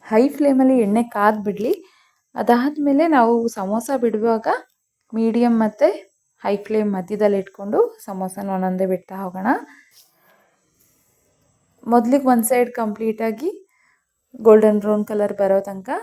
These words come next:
ಕರ್ಕೊಳ್ಳೋಣ. ಅದಾದ್ಮೇಲೆ ನಿಧಾನಕ್ಕೆ ಎರಡು ಸೈಡು ತಿರುಗಿಸ್ಬಿಟ್ಟು ಮೇಲಕ್ಕೆ ಸ್ವಲ್ಪ ಎಣ್ಣೆ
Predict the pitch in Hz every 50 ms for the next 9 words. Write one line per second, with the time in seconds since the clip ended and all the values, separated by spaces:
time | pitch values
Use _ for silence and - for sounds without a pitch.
0 | - - _ _ _ _ _ _ _ _ _ _ _ _ _ _ _ _ _ _
1 | _ _ _ _ _ _ _ _ - 220 208 214 - - 214 208 196 196 208 262
2 | - - - _ _ - 214 208 220 220 226 233 233 254 262 262 269 370 571 622
3 | - - _ _ _ _ _ _ _ - 220 208 240 247 262 269 277 269 277 226
4 | 208 202 208 214 - 247 226 220 220 226 226 220 208 196 190 208 208 - - 202
5 | 196 190 - 370 - - - _ _ _ _ _ _ _ _ _ _ _ _ _
6 | _ _ _ _ _ _ _ _ _ _ _ _ _ _ _ _ _ _ _ _
7 | _ _ _ - 262 269 285 294 285 285 - 247 226 220 233 233 226 214 214 220
8 | 226